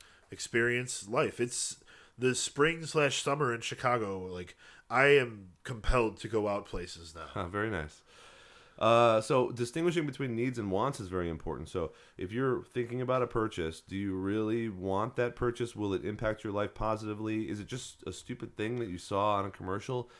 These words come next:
Speaker 2: and you're really interested in now? Uh, giving yourself a,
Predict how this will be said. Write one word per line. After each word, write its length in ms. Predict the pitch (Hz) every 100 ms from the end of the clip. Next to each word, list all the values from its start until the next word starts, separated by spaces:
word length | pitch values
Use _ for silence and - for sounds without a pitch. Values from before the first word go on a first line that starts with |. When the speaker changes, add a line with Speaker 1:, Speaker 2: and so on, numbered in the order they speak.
| - -
Speaker 2:
and 200 | 95 98
you're 100 | 95
really 260 | 101 117 98
interested 360 | - 123 151
in 140 | 160 160
now? 360 | 165 160 151 - - -
Uh, 140 | 113
giving 280 | 117 143 170
yourself 420 | 151 - 131 120
a, 260 | 110 92 82